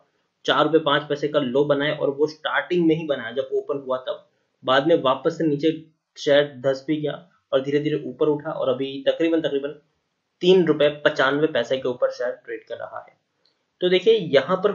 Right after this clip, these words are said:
हुआ ये है कि जैसे हम सबको पता है कि Vodafone Idea को एक बहुत बड़ा पैसा चुकाना है telecom department को, जो चाहे वो spectrum की fees हो, एजीआर dues जो है, उसका एक बहुत बड़ा पैसा चुकाना है, तकरीबन पचास हजार करोड़ रुपए का कर्जा है ये। तो आज खबर आई है कि भैया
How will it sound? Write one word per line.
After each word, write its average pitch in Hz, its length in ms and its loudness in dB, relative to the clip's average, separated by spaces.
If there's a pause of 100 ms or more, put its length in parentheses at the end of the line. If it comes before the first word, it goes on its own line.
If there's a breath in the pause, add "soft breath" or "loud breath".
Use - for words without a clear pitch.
हुआ 156 300 4
ये 160 220 4
है 175 140 0
कि 175 140 -4
जैसे 156 200 0
हम 175 100 0
सबको 165 220 -6
पता 165 180 2
है 165 100 2
कि 170 100 -6
Vodafone 139 400 -2
Idea 139 240 -4
को 156 100 -2
एक 151 100 -8
बहुत 135 200 -8
बड़ा 143 140 0
पैसा 139 300 -8
चुकाना 127 400 -6
है 151 220 -12 (240 soft breath)
telecom 131 380 -2
department 131 540 -4
को, 143 200 -2 (120)
जो - 120 -20
चाहे 123 200 0
वो 131 120 0
spectrum 131 440 -6
की 135 160 -8
fees 151 340 -4
हो, 135 120 0
एजीआर 127 380 0
dues 135 260 -2
जो 127 140 -6
है, 143 200 -8 (240 soft breath)
उसका 156 180 0
एक 175 140 0
बहुत 151 220 0
बड़ा 151 200 2
पैसा 135 300 -4
चुकाना 135 260 -4
है, 143 60 -6
तकरीबन 147 360 -2
पचास 139 400 -4
हजार 135 200 -4
करोड़ 131 220 -4
रुपए 127 180 -10
का 135 120 -6
कर्जा 110 360 -12
है 107 140 -14
ये। 110 100 -8 (460)
तो 120 80 0
आज 180 420 0
खबर 160 300 0
आई 151 180 2
है 156 200 -2
कि 160 120 -4
भैया 143 320 -2